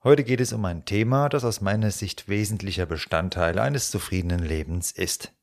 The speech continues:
Ziele setzen und Ziele erreichen. In der Vergangenheit habe ich da schon die wildesten Theorien auch von bekannteren Personen aus dem Bereich der Persönlichkeitsentwicklung gehört. Mir ist dabei besonders eine Aussage in Erinnerung geblieben. Sinngemäß lautete sie:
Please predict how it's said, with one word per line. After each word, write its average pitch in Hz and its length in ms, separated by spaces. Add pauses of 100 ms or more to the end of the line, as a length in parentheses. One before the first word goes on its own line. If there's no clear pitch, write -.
Ziele 139 260
setzen 110 460
und 120 260
Ziele 80 520 (100)
erreichen. 82 500 (640)
In 139 120
der 147 100
Vergangenheit 113 580
habe 120 160
ich 117 80
da 120 120
schon 117 220
die 104 140
wildesten 123 420
Theorien 101 500
auch 117 180
von 131 180
bekannteren 117 560
Personen 92 560
aus 85 220
dem 92 180
Bereich 78 320
der 87 100
Persönlichkeitsentwicklung 104 1300
gehört. 92 420 (460)
Mir 110 80
ist 110 140
dabei 113 200
besonders 117 460
eine 110 320
Aussage 90 640
in 104 140
Erinnerung 87 460
geblieben. 78 440 (440)
Sinngemäß 131 600
lautete 110 320
sie: 107 380